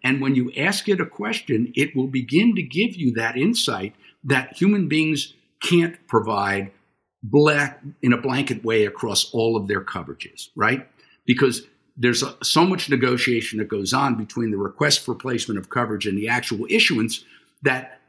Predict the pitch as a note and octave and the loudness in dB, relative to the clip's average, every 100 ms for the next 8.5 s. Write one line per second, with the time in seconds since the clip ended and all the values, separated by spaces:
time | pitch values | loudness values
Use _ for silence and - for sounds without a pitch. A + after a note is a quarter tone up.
0 | _ _ A#2+ D3+ G#3 F#3 - C#3+ C#3 B2+ | _ _ 4 6 6 4 0 0 0 0
1 | C#3 B2+ B2 - B2 B2+ C3 C3+ D#3+ C#4 | 0 0 0 0 2 4 2 4 4 4
2 | G2+ G#2+ F2 - A2 G#2 - F2 F2 - | 0 -2 -6 -10 -10 -4 -4 -4 -8 -8
3 | F2+ - _ B2 B2+ C#3+ C3+ C3 B2+ D3+ | -8 -10 _ 0 2 2 2 0 -4 0
4 | G3 G3+ F#3+ C#3+ - A#2+ C3+ C3 C3 C3 | 2 2 0 -2 -2 0 0 2 0 0
5 | - D3 D#3 D#3+ D#3+ F3 A#3 - G2 F2 | 0 0 0 0 0 0 0 -2 -6 -6
6 | F#2+ F2+ D#3+ G#3 F3+ E2+ D#2+ _ _ _ | -8 -6 -2 0 0 -6 -12 _ _ _
7 | - B2 G2+ G2+ - - G#2+ - - - | -2 0 0 -4 -2 0 0 -2 -12 -10
8 | - C#3 B2 G#2 | -2 0 0 -2